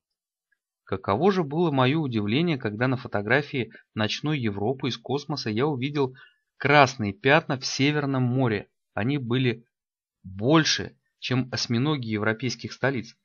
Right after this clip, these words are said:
Кстати, ни Париж и ни Лондон из них самые яркие, а Москва. Хорошо были видны и населенные, и безлюдные Альпы, Карпаты, районы. Четко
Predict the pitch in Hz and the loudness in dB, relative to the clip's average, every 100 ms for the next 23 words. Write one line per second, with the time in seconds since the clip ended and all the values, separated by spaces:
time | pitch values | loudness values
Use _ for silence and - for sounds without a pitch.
0 | _ _ - - 151 147 135 175 - 117 | _ _ -8 2 2 4 2 2 2 2
1 | 110 156 117 101 92 101 147 165 139 110 | 2 -2 -2 -2 -2 2 2 2 0 -4
2 | - _ _ - 101 110 135 - _ - | -8 _ _ -12 -4 0 0 -2 _ -12
3 | - 131 123 127 131 135 117 - - 90 | 0 2 4 2 2 4 2 0 -6 -6
4 | - _ _ - 92 92 101 - 147 135 | -6 _ _ -2 -2 0 -2 -4 2 2
5 | - _ _ _ - - 117 127 131 202 | 2 _ _ _ -20 -4 4 4 4 2
6 | 185 175 151 135 156 170 143 131 120 117 | 4 2 0 0 2 2 2 0 0 0
7 | 160 160 143 123 - 127 127 113 104 104 | 2 2 2 0 -2 -6 -2 -2 -2 -2
8 | 123 113 110 104 - 123 139 131 113 - | -2 0 0 0 4 6 6 2 -6 -8
9 | 90 - - 120 127 131 98 - _ _ | -10 -6 4 6 6 4 -10 -10 _ _
10 | _ _ _ _ _ _ _ - 104 110 | _ _ _ _ _ _ _ -2 2 4
11 | 117 107 101 - _ - _ - 131 123 | 2 0 -4 -10 _ -20 _ -4 -2 0
12 | - 143 - | 4 4 2